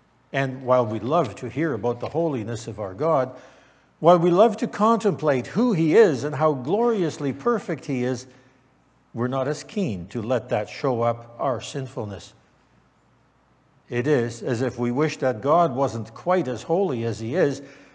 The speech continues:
so that we don't look quite as bad as we are.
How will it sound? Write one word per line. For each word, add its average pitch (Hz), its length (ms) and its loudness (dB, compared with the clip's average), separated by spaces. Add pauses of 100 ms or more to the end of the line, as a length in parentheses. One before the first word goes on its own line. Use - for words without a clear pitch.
so - 180 -2
that 170 380 4
we 160 100 0
don't 170 300 0
look 151 180 -2
quite 175 380 -2
as 101 140 -8
bad 104 540 -4
as 123 200 -2
we 107 180 -8
are. 135 320 -4